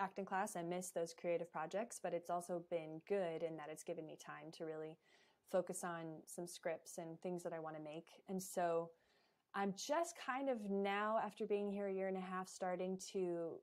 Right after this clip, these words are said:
build a creative community. I gave myself a little bit of a sabbatical where I wasn't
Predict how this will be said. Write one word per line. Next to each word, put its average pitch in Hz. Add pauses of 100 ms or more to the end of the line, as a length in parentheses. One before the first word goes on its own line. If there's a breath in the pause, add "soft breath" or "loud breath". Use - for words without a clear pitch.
(200)
build 180
a 165 (180)
creative 190
community. 269 (100)
I 220
gave 320
myself 277
a 175
little 165
bit 170
of 170
a 175
sabbatical 170
where 190
I 147
wasn't 156